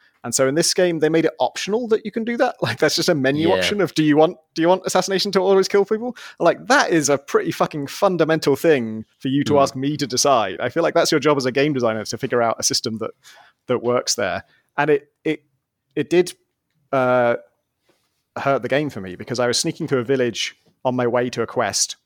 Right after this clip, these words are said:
Speaker 1: and it was higher level than me, and I looked at the preview of how much ass-, assassin damage I would do to somebody, and it was, like, ninety-five percent of their health bar. And
Speaker 2: Yeah.
Speaker 1: so,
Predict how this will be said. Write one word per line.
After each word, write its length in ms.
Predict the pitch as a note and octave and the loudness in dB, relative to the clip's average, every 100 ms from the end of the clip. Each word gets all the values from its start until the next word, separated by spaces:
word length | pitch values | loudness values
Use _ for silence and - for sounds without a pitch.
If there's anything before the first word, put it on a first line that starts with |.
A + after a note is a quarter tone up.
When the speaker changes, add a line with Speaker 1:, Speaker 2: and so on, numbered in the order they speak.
| _ _ _ - | _ _ _ -6
Speaker 1:
and 300 | A2+ A2 G#2+ | -6 -6 -6
it 80 | B2 | -6
was 160 | A2+ | -6
higher 220 | - D3+ C3 | 0 2 2
level 180 | A#2 | -2
than 140 | G#2+ G#2 | -6 -8
me, 320 | G2+ G2 G2+ _ _ _ - | -10 -10 -14 _ _ _ -6
and 120 | A2+ | -4
I 40 | |
looked 340 | A#2 D3 - - | 0 -2 -2 -6
at 120 | B2+ | -4
the 80 | B2 | -6
preview 500 | - C#3+ B2+ B2 A2+ | -6 -6 -4 -2 -2
of 80 | G#2+ | -2
how 200 | B2+ B2 | -4 -2
much 340 | A#2+ - - - | -4 -4 -8 -4
ass-, 200 | - - _ _ | -4 -4 _ _
assassin 400 | - A#2+ - A#2+ | -4 -2 -4 -6
damage 280 | A2+ A#2 A2 | -4 -4 -4
I 60 | A2+ | -6
would 140 | G#2 | -4
do 160 | C#3 B2+ | -6 -6
to 80 | - | -6
somebody, 460 | A2 G#2 G2 G2 _ _ _ - | -6 -6 -8 -12 _ _ _ -6
and 120 | A2+ | -6
it 80 | A2+ | -6
was, 140 | A#2 | -4
like, 260 | B2 - - - | -4 -4 -14 -10
ninety-five 640 | C3 C#3 C3 B2+ C#3 B2+ | -4 -4 -4 -2 0 0
percent 280 | - C3+ C3+ | -2 -4 -2
of 60 | C#3 | 0
their 120 | D3 | 0
health 200 | D#3 - | 0 2
bar. 240 | E3 F3+ - _ _ _ - | 2 2 -2 _ _ _ -6
And 100 | - | -2
Speaker 2:
Yeah. 60 | |
Speaker 1:
so, 420 | C3+ B2+ A#2+ A#2+ | 2 2 2 0